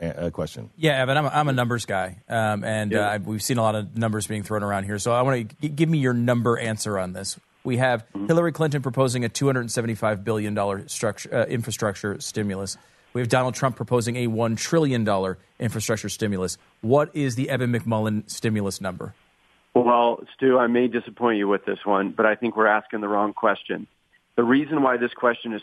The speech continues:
Speaker 3: so hard to answer is because we don't have the money. The reason we don't have the
Speaker 1: <laughs>
Speaker 3: money is because we refuse to reform entitlements. That's what we need to be talking about. We need to reform entitlements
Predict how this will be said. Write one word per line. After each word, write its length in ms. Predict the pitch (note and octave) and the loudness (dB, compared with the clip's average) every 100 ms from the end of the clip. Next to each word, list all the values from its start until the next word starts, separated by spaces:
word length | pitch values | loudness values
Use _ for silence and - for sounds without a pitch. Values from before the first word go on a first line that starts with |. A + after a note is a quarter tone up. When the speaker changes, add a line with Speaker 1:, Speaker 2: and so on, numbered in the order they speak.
| - | -2
Speaker 3:
so 140 | A#2 | 0
hard 220 | A2 A2 | 2 2
to 60 | G#2 | 2
answer 420 | G2+ G#2+ - C#3 | 0 0 0 -2
is 160 | - G#2+ | 0 0
because 320 | A#2+ - A2+ | 0 0 2
we 140 | A2+ G#2+ | 0 0
don't 340 | - A2 A2 | 2 4 2
have 320 | - G#2 F#2+ | -2 -2 -2
the 80 | F#2+ | -4
money. 380 | F#2+ G2+ F#2+ F#2 _ _ _ _ | -2 0 0 -6 _ _ _ _
The 80 | A2+ | 2
reason 300 | B2+ C3 C3+ | 4 4 2
we 80 | |
don't 200 | B2+ A#2+ | 2 2
have 200 | A#2 A#2 | 2 0
the 60 | A2+ | 0
Speaker 1:
<laughs> 160 | G#2 A2+ | 0 0
Speaker 3:
money 260 | A2+ G2 | 0 -2
is 120 | E2 | -4
because 380 | G2 G#2 B2 G#2+ | -8 -6 -2 -2
we 120 | G#2 G#2+ | 0 0
refuse 480 | G#2 - A2+ A2+ - | -2 -2 0 0 2
to 80 | |
reform 400 | G#2+ G#2 - G#2 G2+ | 0 0 2 2 2
entitlements. 580 | G2 G#2 F#2+ F#2+ F2 - - _ _ _ | 0 0 2 2 2 -2 -8 _ _ _
That's 320 | G2 A#2+ C3 - | 0 2 2 -4
what 80 | |
we 80 | A#2+ | -4
need 180 | A#2 A2 | -2 -2
to 60 | G#2+ | -2
be 100 | G#2 | -4
talking 400 | - G2+ - A2 | 0 0 2 0
about. 280 | G#2+ A2+ G#2+ | 2 2 2
We 80 | |
need 160 | A2+ A#2+ | -2 -2
to 60 | G#2+ | -2
reform 560 | G2+ - A#2 A#2 B2+ | -4 -2 2 2 2
entitlements 520 | A#2 A2+ A2 A2+ A2+ | 0 0 2 2 0